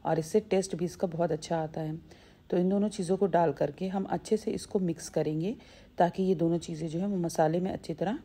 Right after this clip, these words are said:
कोट हो जाएं। फिर इसके बाद हम इसमें डालेंगे कसूरी मेथी। ये वन टीस्पून कसूरी मेथी है जिसे हमने हाथ से क्रश करा है और क्रश करके हम इसमें डाल देंगे।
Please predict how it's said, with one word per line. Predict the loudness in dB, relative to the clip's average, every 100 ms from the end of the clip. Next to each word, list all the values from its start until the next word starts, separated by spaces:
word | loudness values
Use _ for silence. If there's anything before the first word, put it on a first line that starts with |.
| 0
कोट | 2 2
हो | 2
जाएं। | 0 -2 -4 -14 -20 -20 -20 -20 -20 -14 0
फिर | 2
इसके | 4 2
बाद | 2 4 2
हम | -2 -6 -4
इसमें | -4 0 4
डालेंगे | 4 4 0 0 0 0
कसूरी | 0 2 0
मेथी। | 0 -2 0 -2 -2 -8 -18 -16 -2
ये | 4 4 4
वन | 6 8 8
टीस्पून | 2 -2 -2 -2 2
कसूरी | 2 0 -2
मेथी | 0 -2 0 2
है |
जिसे | 2 0 0
हमने | 0 2
हाथ | 2 0 -2
से | -4 -2
क्रश | 2 2
करा | 4 4 4
है | 0
और | -2 -2 -2
क्रश | -2 -4
करके | -2 -2 -2
हम | -2
इसमें | -2 -2 -2 -2 -4 -4
डाल | 6 8 8
देंगे। | 4 2 0